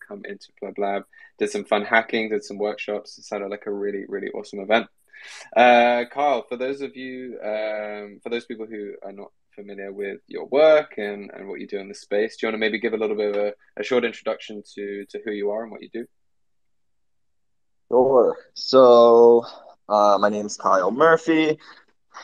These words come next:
Speaker 2: I kind of really got started in the space not all that long ago, uh, a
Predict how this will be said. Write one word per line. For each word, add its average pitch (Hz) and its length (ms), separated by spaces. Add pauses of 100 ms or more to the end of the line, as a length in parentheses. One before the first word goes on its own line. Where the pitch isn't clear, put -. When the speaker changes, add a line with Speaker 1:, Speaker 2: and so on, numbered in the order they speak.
(480)
Speaker 2:
I 147 840
kind 143 200
of 117 140
really 127 540
got 123 320 (160)
started 127 600
in 117 120
the 117 80
space - 400
not 123 220
all 117 140
that 101 160
long 131 240
ago, 123 420 (240)
uh, 110 60
a 104 440